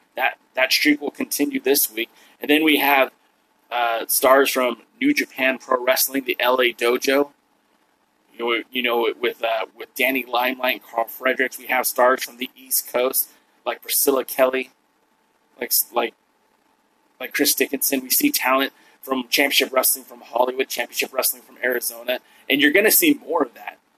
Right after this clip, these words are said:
You're gonna see more talent come to the United Wrestling Network. You'll see more free agents like Mike Bennett show up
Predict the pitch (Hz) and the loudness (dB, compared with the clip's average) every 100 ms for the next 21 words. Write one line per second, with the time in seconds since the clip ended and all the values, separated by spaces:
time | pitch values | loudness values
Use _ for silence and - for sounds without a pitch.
0 | _ _ _ _ 143 160 - 151 127 135 | _ _ _ _ -2 0 2 2 0 4
1 | 165 165 - 147 151 147 - - 151 131 | 4 4 0 2 2 2 -4 -2 0 0
2 | 107 _ _ _ _ _ - 135 131 135 | -4 _ _ _ _ _ -12 -8 -4 0
3 | 131 127 123 123 - - 104 _ _ _ | 0 0 -2 -2 -2 -2 -10 _ _ _
4 | _ _ _ _ _ _ _ _ _ _ | _ _ _ _ _ _ _ _ _ _
5 | _ 135 120 185 170 160 - 156 165 165 | _ -2 0 0 4 4 4 2 4 4
6 | 151 139 139 - 147 143 - 147 131 - | 0 2 0 2 2 2 0 -2 -2 -6
7 | - 117 120 131 | -4 -4 0 -4